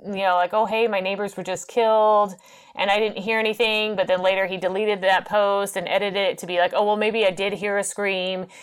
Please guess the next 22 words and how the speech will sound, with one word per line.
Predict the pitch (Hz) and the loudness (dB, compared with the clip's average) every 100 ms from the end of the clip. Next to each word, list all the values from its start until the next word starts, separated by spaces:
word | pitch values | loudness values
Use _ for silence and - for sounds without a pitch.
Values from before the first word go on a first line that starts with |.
| - | -10
And | - 214 | -2 0
then | 214 | 0
he | |
was | 196 | 0
talking | 196 208 208 | 2 2 2
about | 190 196 | 2 2
how | 185 185 190 | 4 6 6
all | 180 175 185 | 2 2 2
the | 190 | 2
girls | 180 185 185 | 2 2 2
that | 180 | 2
lived | 190 180 | 0 0
in | 180 | 0
that | 160 - | -2 2
house | 170 175 | 2 0
were | 180 | -2
so | 165 196 | 0 0
beautiful | 165 180 180 185 180 180 | 0 -4 -4 0 2 4
and | 175 175 | 2 0
joyful | 170 165 180 180 180 190 185 | 0 0 0 2 4 6 4
and | 170 | 2
how | 170 165 165 170 | 2 4 4 2